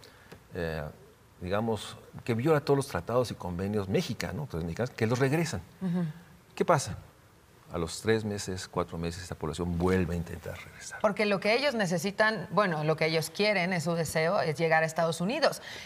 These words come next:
Speaker 2: que ya lo has mencionado varias veces en esta conversación. Entonces, eh, digamos que ¿desde cuándo podremos afirmar que Estados Unidos está teniendo como, ya sabes, esta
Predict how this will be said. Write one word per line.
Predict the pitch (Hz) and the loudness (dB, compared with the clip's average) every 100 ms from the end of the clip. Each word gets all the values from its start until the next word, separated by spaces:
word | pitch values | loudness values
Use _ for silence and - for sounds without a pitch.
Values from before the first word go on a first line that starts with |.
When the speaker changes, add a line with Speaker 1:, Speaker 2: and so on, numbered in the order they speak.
| - | -4
Speaker 2:
que | - 196 | 0 4
ya | 202 | 6
lo | 226 | 4
has | 226 | 2
mencionado | 233 208 196 196 | 0 2 4 4
varias | 196 196 | 4 4
veces | 190 202 190 | 2 0 0
en | 180 | 0
esta | 170 185 | 2 0
conversación. | 190 185 165 175 - 269 240 160 - - - - | 2 2 2 2 2 2 2 0 -4 -14 -18 -4
Entonces, | 180 175 196 185 226 220 226 - | 0 0 2 2 6 6 4 2
eh, | 202 196 - | 2 2 2
digamos | 220 254 330 | 2 2 0
que | - 262 | 4 4
¿desde | 202 202 | 6 2
cuándo | - 220 254 277 277 320 494 - - | 0 4 4 4 4 4 2 -4 -4
podremos | 196 190 196 202 | 0 2 0 0
afirmar | 208 180 170 180 202 | -2 0 4 4 2
que | - | -2
Estados | - 185 180 175 | 0 0 0 0
Unidos | 175 180 220 - - - - | 0 2 0 -2 -12 -14 -6
está | - 190 | 2 2
teniendo | 208 202 196 196 | 4 2 2 2
como, | 190 180 165 - | 4 4 4 2
ya | 185 185 | 0 4
sabes, | 202 208 202 | 4 4 2
esta | 196 190 202 196 190 175 | 0 4 4 6 4 2